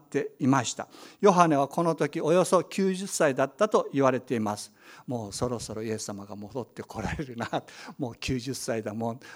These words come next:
わあ、もうすぐそこだ。」そのような噂が広まって、みんな期待を持っていたわけなんですけれども、それでヨハネはここでそのことを訂正して言ってるわけですね。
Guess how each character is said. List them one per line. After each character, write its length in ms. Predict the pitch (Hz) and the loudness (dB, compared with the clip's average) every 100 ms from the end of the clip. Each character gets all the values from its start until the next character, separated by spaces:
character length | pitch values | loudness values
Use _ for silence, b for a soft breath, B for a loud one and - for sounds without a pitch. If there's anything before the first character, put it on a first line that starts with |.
| 156 | -8
わ 180 | 127 120 | -6 -4
あ、 60 | 113 | -2
も 160 | 120 | -4
う 60 | 113 | -4
す 140 | 143 | -6
ぐ 120 | 120 | -6
そ 160 | - 123 | -6 -4
こ 160 | 135 135 | -2 -2
だ。」 180 | 120 - B B | -4 -8 B B
そ 160 | - | 6
の 80 | 151 | 8
よ 80 | 151 | 8
う 40 | |
な 80 | 135 | 4
噂 340 | 127 131 - 131 | 2 0 0 4
が 240 | 156 165 B B - | 4 4 B B -6
広 300 | - 143 131 | 0 2 2
ま 80 | |
っ 60 | 131 | 0
て、 120 | 123 | -2
み 120 | 123 | 0
ん 120 | 147 165 | 2 2
な 140 | 147 | 0
期 160 | - - | -2 2
待 200 | 135 139 | 4 6
を 80 | 135 | 8
持 140 | 139 | 8
っ 100 | 156 | 6
て 100 | - | 0
い 40 | 120 | -2
た 140 | 117 | 0
わ 100 | 113 | -2
け 140 | - 113 | -2 -2
な 120 | 110 | -2
ん 80 | 107 | -4
で 100 | 110 | -6
す 120 | - | -6
け 80 | 120 | -2
れ 60 | |
ど 80 | 120 | 6
も、 180 | 156 - B B | 6 4 B B
そ 160 | - 185 | 2 4
れ 100 | 180 | 4
で 140 | 180 - 269 | 0 0 0
ヨ 140 | 151 | 2
ハ 120 | 139 | 4
ネ 80 | 135 | 0
は 80 | 117 | -2
こ 140 | - | -8
こ 80 | 135 | -6
で 60 | 143 | -4
そ 140 | - 147 | 0 0
の 80 | |
こ 100 | 139 | 0
と 120 | 143 139 | -2 -4
を 60 | |
訂 300 | - - 156 | -4 -2 -2
正 240 | 143 165 147 | 0 0 -2
し 80 | |
て 100 | - | -4
言 80 | 143 | -6
っ 40 | - | -6
て 180 | - | -4
る 80 | 139 | -4
わ 80 | 117 | -4
け 120 | 123 | -6
で 120 | 110 | -10
す 140 | 110 165 | -8 -2
ね。 260 | 214 269 | 0 0